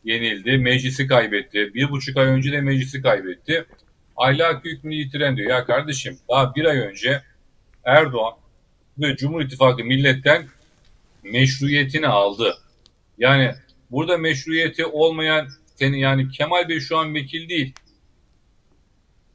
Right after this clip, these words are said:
Sadece C H P'nin genel başkanı ama yenilmiş bir cumhurbaşkanı adayı, yenilmiş bir genel başkan. Ahlak hükmünü yitiren biri varsa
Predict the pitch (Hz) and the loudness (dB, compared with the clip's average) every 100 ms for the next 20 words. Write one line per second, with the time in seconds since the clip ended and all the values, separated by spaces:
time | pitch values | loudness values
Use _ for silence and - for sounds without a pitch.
0 | _ - 170 151 151 151 151 147 165 160 | _ 2 4 2 0 0 0 0 -4 -2
1 | 165 160 143 127 131 156 190 147 120 117 | -2 2 2 0 0 0 2 2 2 0
2 | 135 151 160 175 135 131 110 113 110 110 | 2 2 -2 -4 -2 -4 -6 -10 -6 -2
3 | 110 - 110 107 107 113 180 202 _ _ | -2 -2 -4 -2 0 0 -2 -6 _ _
4 | - 120 147 165 135 143 131 135 135 120 | -6 -2 -2 -2 -6 -4 0 2 2 2
5 | 110 - 170 180 _ _ _ _ - 117 | -2 -2 -4 -4 _ _ _ _ -2 2
6 | 135 160 139 156 143 151 143 131 151 143 | 4 2 0 -6 -6 -6 -6 -2 -2 0
7 | 147 156 160 131 156 175 | -2 0 0 0 0 -2